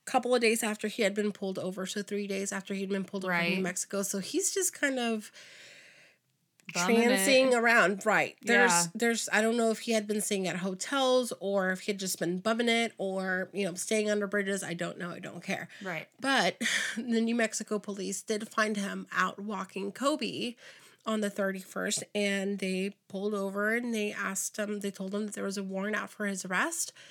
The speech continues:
Speaker 1: He said, "For what?" They said, "Homicide."
Speaker 2: <laughs>
Speaker 1: There was a pause. He's like, "For who?" He's like, "Well, who do you think?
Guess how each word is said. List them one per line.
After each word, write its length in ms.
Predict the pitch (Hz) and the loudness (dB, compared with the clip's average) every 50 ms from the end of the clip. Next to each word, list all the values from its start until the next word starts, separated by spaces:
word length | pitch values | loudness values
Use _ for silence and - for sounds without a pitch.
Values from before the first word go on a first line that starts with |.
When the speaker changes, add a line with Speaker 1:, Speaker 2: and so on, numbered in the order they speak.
| - - | -20 -20
Speaker 1:
He 220 | - - - 226 214 | -18 -12 -6 -4 -2
said, 260 | - - 196 175 180 | 0 0 0 -2 -4
"For 140 | - - 180 | -6 -6 -2
what?" 300 | 175 202 254 359 359 - _ _ - - - - - - - - _ _ _ - | 2 2 2 2 2 -2 _ _ -20 -20 -20 -20 -20 -20 -20 -20 _ _ _ -4
They 340 | - 196 190 185 185 185 185 | -2 0 0 0 0 -2 -2
said, 540 | 185 - - 185 190 208 104 196 185 180 - _ _ _ _ _ _ _ _ - | -2 -2 -2 -2 -4 -4 -4 -4 -4 -6 -8 _ _ _ _ _ _ _ _ -6
"Homicide." 420 | - 170 175 185 - 254 311 381 392 _ _ _ _ _ _ _ _ _ - | -4 -2 -2 0 2 2 0 0 -2 _ _ _ _ _ _ _ _ _ -4
Speaker 2:
<laughs> 120 | 262 214 - - - - - _ _ | -4 -4 -4 -6 -20 -20 -20 _ _
Speaker 1:
There 280 | - 196 208 202 202 196 | -8 -4 -2 0 0 0
was 400 | 190 180 190 185 180 180 180 175 | 0 0 0 0 2 0 0 -2
a 60 | - 160 | -6 -6
pause. 640 | - - 175 175 214 285 370 381 - - - - - - _ _ _ _ | -4 -4 -4 -2 0 -2 -2 -2 -2 -4 -4 -4 -6 -10 _ _ _ _
He's 280 | - - 233 226 220 - | -8 -4 -4 -2 -2 0
like, 300 | 202 180 180 180 - - _ _ _ - | 0 -2 -2 -4 -8 -18 _ _ _ -10
"For 280 | - - 202 196 190 185 185 - | -4 -2 0 0 0 0 -2 -2
who?" 480 | 208 202 185 185 196 226 285 359 339 - _ _ _ _ _ _ _ | -2 0 0 2 0 0 0 -2 -4 -8 _ _ _ _ _ _ _
He's 280 | _ - - 240 226 214 | _ -8 -6 -4 -2 0
like, 200 | 214 202 202 - _ | -2 -2 -4 -8 _
"Well, 160 | - 208 208 202 | -4 -2 -2 -2
who 260 | 196 - - 233 220 | -4 -4 -6 -4 -4
do 80 | 202 | -4
you 200 | 208 202 196 190 | -6 -6 -6 -6
think? 540 | 180 - 175 170 - 156 170 - - - _ | -6 -6 -6 -8 -8 -12 -18 -20 -20 -20 _